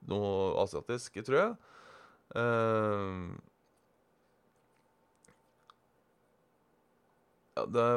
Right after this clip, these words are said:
var, det var, det var stas. Det var stas. Hva er, hva er en Bjørn Corleone? Er det, er det en Photoshop, eller er det en, eh, eller er det en, eh,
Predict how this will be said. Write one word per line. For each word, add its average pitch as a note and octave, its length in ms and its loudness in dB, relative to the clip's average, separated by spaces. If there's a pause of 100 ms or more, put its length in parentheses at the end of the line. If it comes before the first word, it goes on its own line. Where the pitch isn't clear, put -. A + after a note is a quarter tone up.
var, B2 200 4
det B2 300 -2
var, D#3+ 160 0
det D3 180 6
var F#3+ 100 6
stas. - 540 8 (160)
Det - 80 0
var - 120 6
stas. - 260 -2 (1000)
Hva B2 120 6 (120)
er, - 160 -2
hva A#2+ 80 6
er B2+ 80 4
en C3 80 -2
Bjørn G#2+ 240 4
Corleone? A#2+ 480 8
Er A#2+ 160 10
det, - 80 6
er G#2+ 100 8
det B2+ 100 8
en B2 40 0
Photoshop, A#2+ 480 0
eller B2+ 160 4
er G#2 160 6
det G#2 80 6
en, A2 160 2
eh, G#2 420 8 (140)
eller G#2 160 6
er F#2+ 160 10
det F#2+ 80 8
en, G2+ 160 2
eh, G2 280 2